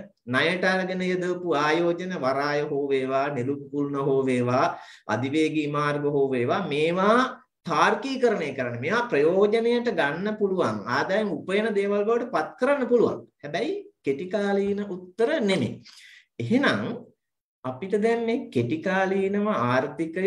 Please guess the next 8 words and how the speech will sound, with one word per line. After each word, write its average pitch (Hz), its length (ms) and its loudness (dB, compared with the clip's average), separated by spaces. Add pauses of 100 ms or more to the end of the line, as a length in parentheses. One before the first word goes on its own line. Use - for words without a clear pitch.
(100)
මෙතනිනුත් 147 760 -2
පල්ලෙහාට 151 1120 2 (720)
වැටෙන්නේ 196 500 0
නැතුව 170 380 2 (920)
තියාගන්න 170 560 4
නම් 101 320 -10 (960)
එක්කෝ 127 500 4
අපිට 131 360 4